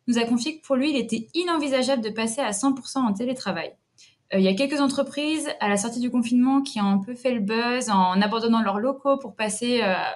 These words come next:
à ce mode de fonctionnement. Vous, vous en pensez quoi d'un point de vue social ? Euh, est-ce que ça mettrait pas un peu en danger le lien entre les collaborateurs ? Et est-ce que vous avez peut-être des études sur ce sujet qui répondraient un peu à ces questions aussi ?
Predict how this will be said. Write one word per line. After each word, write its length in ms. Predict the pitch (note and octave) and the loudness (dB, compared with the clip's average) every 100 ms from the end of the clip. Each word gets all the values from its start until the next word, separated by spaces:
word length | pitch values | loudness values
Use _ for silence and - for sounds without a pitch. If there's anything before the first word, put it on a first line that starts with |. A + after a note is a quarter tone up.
| - | -4
à 100 | A3 | -2
ce 100 | G3+ | 2
mode 160 | A3+ G3 | 2 2
de 100 | A3 | -2
fonctionnement. 680 | A3 G#3 G#3 G3 B3+ - - - - - _ _ | -2 -2 2 2 2 -2 -10 -20 -20 -20 _ _
Vous, 160 | B3+ F#4+ | 2 4
vous 140 | C#4+ | 4
en 100 | A#3 | 2
pensez 320 | G#3 G3 G3 | 0 -2 -2
quoi 160 | G3 B3+ | -2 0
d'un 160 | A#3+ | 0
point 220 | F#3+ G#3+ G#3 | 0 2 2
de 40 | |
vue 120 | F#3+ | 0
social ? 600 | F#3+ G#3 - G#3+ C#4 G3+ - _ _ - | -4 -6 -2 0 0 -2 -8 _ _ -2
Euh, 300 | G3+ F#3 F#3 - | 4 4 4 0
est-ce 160 | A3+ A3+ | -2 0
que 60 | |
ça 120 | D4+ | 0
mettrait 300 | B3 G#3 A3+ | 0 0 -2
pas 80 | A#3 | 2
un 80 | D#4 | 2
peu 100 | C#4+ | 2
en 140 | A#3 | 2
danger 340 | A3 B3 A#3+ C#4 | 4 2 2 2
le 100 | A#3 | 2
lien 200 | G3+ B3 | 2 0
entre 240 | A#3 - | 0 -2
les 100 | G#3 | -4
collaborateurs ? 840 | G#3 A3 G3 G3+ G3 F#3+ A#3+ D#4+ D#4+ - | -4 -4 -4 -4 -6 -4 -2 -2 -4 -6
Et 360 | B2+ C3+ - _ - | -4 -4 -6 _ -6
est-ce 180 | - | -4
que 60 | B3+ | -2
vous 140 | C4+ | 0
avez 100 | B3+ | 0
peut-être 160 | A#3+ G#3 | 0 -2
des 400 | G3+ G3 F#3+ F#3+ | 2 4 4 2
études 320 | A#3+ - G4 | -2 -4 -4
sur 160 | - D4 | -4 -8
ce 80 | - | -6
sujet 320 | C4+ C4+ C#4+ | -4 -2 -4
qui 220 | - A3 | -4 -6
répondraient 460 | G#3 G3+ A3+ A3 A#3+ | -4 -4 -4 -2 0
un 180 | A#3 | 0
peu 100 | G#3+ | -2
à 80 | G#3+ | -6
ces 140 | G#3 G3+ | -8 -8
questions 360 | G3+ - C4+ | -8 -4 0
aussi ? 340 | C#4+ - D4+ | 0 0 -8